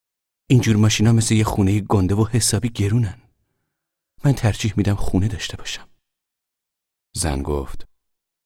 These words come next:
«من دلم می‌خواد هم خونه داشته باشم و هم یکی از اونا.» البته اول خونه واسه این که، و هر دو می‌دانستند چه منظوری دارد.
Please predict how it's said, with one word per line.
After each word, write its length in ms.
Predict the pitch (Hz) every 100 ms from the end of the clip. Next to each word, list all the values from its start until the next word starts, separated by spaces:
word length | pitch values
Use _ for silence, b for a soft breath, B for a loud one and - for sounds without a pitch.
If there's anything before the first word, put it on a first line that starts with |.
| _ -
«من 140 | 208
دلم 320 | 214 196 180 185
می‌خواد 280 | 175 185
هم 220 | 156 180 175
خونه 340 | - 143 147
داشته 320 | 160 139 160
باشم 300 | 151 - 160
و 40 | 156
هم 200 | 156 151
یکی 240 | 143 160
از 160 | 135 -
اونا.» 460 | 120 110 113 113 _ B B B B B B B B B B B
البته 480 | - 87 82 - 110
اول 320 | 101 - 101
خونه 380 | 104 - 92 92
واسه 300 | 98 - 95
این 200 | 90 98
که، 340 | - 104 98 - b b b b _ _ _ _ _ _ _ _ _ _ -
و 100 | 76
هر 160 | 78
دو 160 | 69 76
می‌دانستند 640 | 92 95 67 65 - 69
چه 160 | - -
منظوری 440 | - - - -
دارد. 460 | - - - -